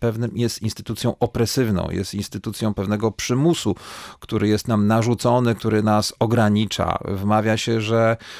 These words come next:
te opowieści o przeszłości to jest jakiś balast, to są jakieś, jakieś, jakieś archaizmy, ramoty, od których się trzeba odciąć. I wtedy właśnie wracamy do tego, że gubimy, zostajemy się wydziedziczeni, wykorzenieni, jesteśmy,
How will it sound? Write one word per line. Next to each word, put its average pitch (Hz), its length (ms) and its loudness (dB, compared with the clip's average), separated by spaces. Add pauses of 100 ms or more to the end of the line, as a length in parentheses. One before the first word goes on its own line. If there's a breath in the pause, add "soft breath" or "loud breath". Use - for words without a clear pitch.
(240 loud breath)
te 110 140 2
opowieści 117 500 2
o 117 40 4
przeszłości 113 680 0
to 110 120 2
jest 110 160 2
jakiś 104 320 -2
balast, 87 540 0
to 101 60 -6
są 101 160 -2
jakieś, 101 420 0
jakieś, 104 420 -2
jakieś 101 320 -4
archaizmy, 107 640 0
ramoty, 120 440 2
od 101 80 -2
których 110 220 -2
się 110 80 -4
trzeba 110 280 -2
odciąć. 107 460 0 (320 loud breath)
I - 80 -2
wtedy 143 360 2
właśnie 95 260 0
wracamy 101 340 0
do 104 100 -2
tego, 107 240 -2
że 101 120 0
gubimy, 107 520 0
zostajemy 104 440 0
się 101 160 0
wydziedziczeni, 113 800 0
wykorzenieni, 113 840 0
jesteśmy, 107 520 -2